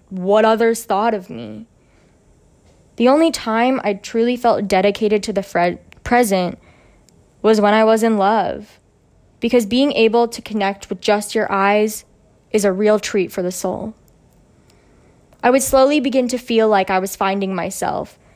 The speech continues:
because of the power I held in my sexuality. That led me to latch on to these boys and rely on them.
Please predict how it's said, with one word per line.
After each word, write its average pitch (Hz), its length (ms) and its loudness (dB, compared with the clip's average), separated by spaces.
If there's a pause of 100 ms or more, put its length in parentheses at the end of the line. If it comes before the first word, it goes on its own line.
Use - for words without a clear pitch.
(120)
because 240 220 0
of 208 80 -4
the 220 80 2
power 220 400 2
I 190 120 2
held 202 300 -2
in 190 80 -4
my 180 140 -4
sexuality. 180 920 -4 (840)
That 240 200 4
led 220 160 2
me 208 140 -2
to 220 100 -8
latch 214 340 -2
on 233 220 0
to 233 80 -8
these 208 220 -6
boys 180 580 -4
and 208 140 0
rely 202 360 2
on 196 200 0
them. - 340 -10